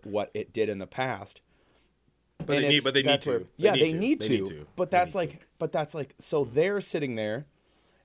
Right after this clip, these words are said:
Speaker 1: and they're like, "This flag makes me, like, this makes me, oh, oh God, uh, proud.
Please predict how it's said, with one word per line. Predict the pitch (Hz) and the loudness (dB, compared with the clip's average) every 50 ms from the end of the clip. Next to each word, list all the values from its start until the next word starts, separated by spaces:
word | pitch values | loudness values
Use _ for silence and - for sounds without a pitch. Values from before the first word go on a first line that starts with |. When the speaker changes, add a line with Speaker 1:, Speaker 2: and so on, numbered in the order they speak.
| _ - | _ -4
Speaker 1:
and | 127 139 | -2 0
they're | 139 135 | 2 2
like, | 131 123 113 - | 2 2 0 -2
"This | - 113 123 127 - - | 0 0 0 0 0 -2
flag | - - 135 143 143 139 131 123 123 113 | -2 2 4 4 4 4 2 0 -2 -4
makes | 110 113 110 - - - | -4 -4 -4 -6 -8 -8
me, | 127 117 110 107 | -6 -4 -2 -2
like, | 104 101 98 92 - - _ _ | -2 -2 -2 -4 -6 -10 _ _
this | - 107 - - - | -6 -6 -6 -6 -10
makes | 107 107 107 104 - - | -10 -8 -8 -8 -8 -8
me, | 110 98 - _ _ _ _ _ _ _ - | -10 -10 -10 _ _ _ _ _ _ _ -14
oh, | - 110 - | -12 -10 -8
oh | 104 101 92 | -8 -8 -8
God, | - - 90 92 92 92 - - | -8 -8 -6 -6 -6 -8 -8 -8
uh, | 107 - - - - - | -8 -8 -10 -12 -18 -20
proud. | - - 147 151 160 143 113 110 110 113 120 123 139 135 | -4 2 4 6 6 6 4 4 2 2 2 2 0 -4